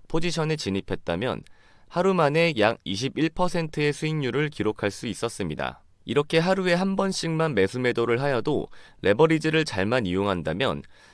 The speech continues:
이십 퍼센트에서 삼십 퍼센트씩 매일 꾸준하게 수익을 볼 수 있는데요. 이는 오 분봉에 적용하여 단타 매매에도 리플 예언 지표를 활용할 수 있습니다.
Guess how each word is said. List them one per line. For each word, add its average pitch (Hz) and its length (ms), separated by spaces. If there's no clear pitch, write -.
이십 156 280
퍼센트에서 151 800
삼십 165 380
퍼센트씩 135 720
매일 113 320
꾸준하게 151 640
수익을 151 400
볼 101 180
수 - 160
있는데요. 85 560
이는 165 300
오 110 220
분봉에 156 480
적용하여 107 720
단타 104 380
매매에도 139 800
리플 104 420
예언 92 240
지표를 104 540
활용할 131 340
수 127 160
있습니다. 76 640